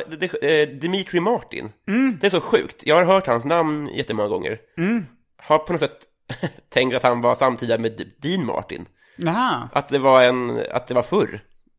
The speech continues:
Speaker 2: Jaha,
Speaker 1: Och har
Speaker 2: nej,
Speaker 1: bara
Speaker 2: han
Speaker 1: inte
Speaker 2: är
Speaker 1: tagit mig tid att kolla upp honom.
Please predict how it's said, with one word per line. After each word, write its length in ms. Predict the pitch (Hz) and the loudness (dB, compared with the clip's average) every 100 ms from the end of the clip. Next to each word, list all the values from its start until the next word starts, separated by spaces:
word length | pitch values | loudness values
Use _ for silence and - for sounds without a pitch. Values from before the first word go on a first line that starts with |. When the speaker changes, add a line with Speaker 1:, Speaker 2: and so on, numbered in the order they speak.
| _ - | _ -8
Speaker 2:
Jaha, 380 | 160 196 180 | -6 -4 0
Speaker 1:
Och 80 | 127 | 4
har 80 | 131 | 6
Speaker 2:
nej, 20 | |
Speaker 1:
bara 200 | 131 127 | 8 8
Speaker 2:
han 80 | 123 | 6
Speaker 1:
inte 160 | 120 117 | 2 0
Speaker 2:
är 120 | - | 2
Speaker 1:
tagit 220 | 123 113 | -2 0
mig 100 | 117 | -4
tid 140 | 117 | -2
att 60 | 113 | -2
kolla 200 | 117 120 | -2 -2
upp 180 | 156 - | -2 -6
honom. 240 | - 98 | -8 -8